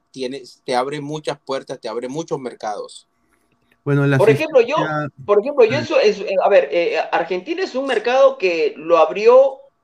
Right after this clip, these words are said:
Speaker 3: bueno, yo no, yo no había nacido cuando estuvo este, el central que jugó en Boca, no me acuerdo el nombre ahorita, este, pero estuvo Solano, en fin, estuvieron mal.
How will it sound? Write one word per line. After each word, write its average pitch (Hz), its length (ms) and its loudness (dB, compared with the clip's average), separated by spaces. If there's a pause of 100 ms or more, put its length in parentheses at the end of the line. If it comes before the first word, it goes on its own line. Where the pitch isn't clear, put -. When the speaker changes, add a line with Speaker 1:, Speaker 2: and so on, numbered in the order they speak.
(720)
Speaker 3:
bueno, 170 180 0
yo 143 180 -2
no, 175 300 2
yo 170 100 -2
no 175 100 -2
había 175 180 0
nacido 175 380 -4
cuando 147 180 -4
estuvo 165 400 -4
este, 123 760 -4
el 123 140 -12
central 147 300 -8
que 180 100 -8
jugó 147 220 2
en 151 80 -8
Boca, 156 220 -2
no 151 80 -8
me 151 100 -8
acuerdo 151 200 -4
el 147 80 -8
nombre 143 200 -4
ahorita, 139 380 -8 (340)
este, 143 300 -4
pero 139 1160 2
estuvo 180 320 -2
Solano, 165 640 4
en 151 80 -8
fin, 175 140 -8
estuvieron 180 280 -4
mal. 151 140 -4